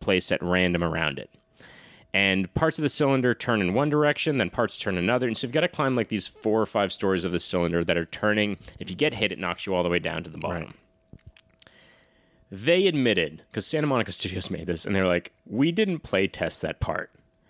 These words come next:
Speaker 1: And so many people have rage quit that part of the game, 'cause it is like, it will take you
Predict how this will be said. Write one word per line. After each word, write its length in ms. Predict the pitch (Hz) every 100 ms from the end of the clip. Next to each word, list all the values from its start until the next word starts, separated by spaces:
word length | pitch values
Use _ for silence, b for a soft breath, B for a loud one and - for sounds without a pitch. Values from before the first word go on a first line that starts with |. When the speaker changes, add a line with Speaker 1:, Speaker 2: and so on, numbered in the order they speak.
| B B B B B -
Speaker 1:
And 160 | 139 139
so 520 | - - - 165 180
many 280 | 214 220 214
people 320 | 185 175 139
have 180 | 127 101
rage 500 | 98 110 113 117 -
quit 300 | - 95 -
that 180 | 95 -
part 180 | 101
of 60 | 92
the 60 | 92
game, 320 | 95 85 85
'cause 220 | 104 101
it 80 | 156
is 160 | 123
like, 180 | 123 104 - B
it 80 | 135
will 160 | 160 175
take 280 | - 151
you 140 | 123